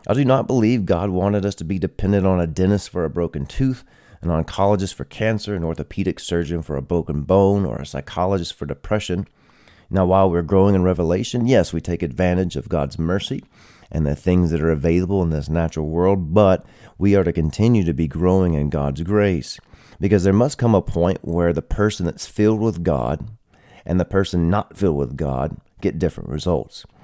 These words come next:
I don't know about you, but it's beginning to really anger me to see the Christian and the non-Christian, see the saint and the sinner, uh, experiencing the same results in their body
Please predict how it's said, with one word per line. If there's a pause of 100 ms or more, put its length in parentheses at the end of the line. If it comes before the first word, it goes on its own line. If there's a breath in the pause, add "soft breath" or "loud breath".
(200 loud breath)
I
don't
know
about
you,
but
it's
beginning
to
really
anger
me (480 loud breath)
to
see
the
Christian (280 loud breath)
and
the
non-Christian,
see
the
saint
and
the
sinner, (480 loud breath)
uh, (320 loud breath)
experiencing
the
same
results
in
their
body